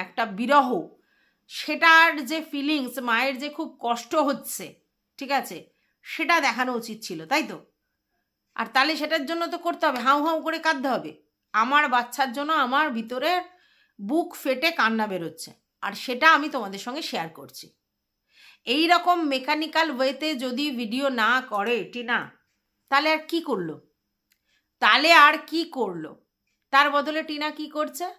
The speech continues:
চুলবুল পাণ্ডেকে আদর করছে, বৌদির সঙ্গে হাহাহি করছে, রুটি তরকা খাচ্ছে, মায়ের সঙ্গে বাজারে বেরোচ্ছে,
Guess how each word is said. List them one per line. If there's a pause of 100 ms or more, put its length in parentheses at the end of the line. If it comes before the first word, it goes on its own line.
(720)
চুলবুল
পাণ্ডেকে
আদর
করছে, (880)
বৌদির (100)
সঙ্গে
হাহাহি
করছে, (760)
রুটি
তরকা
খাচ্ছে, (640)
মায়ের
সঙ্গে
বাজারে
বেরোচ্ছে,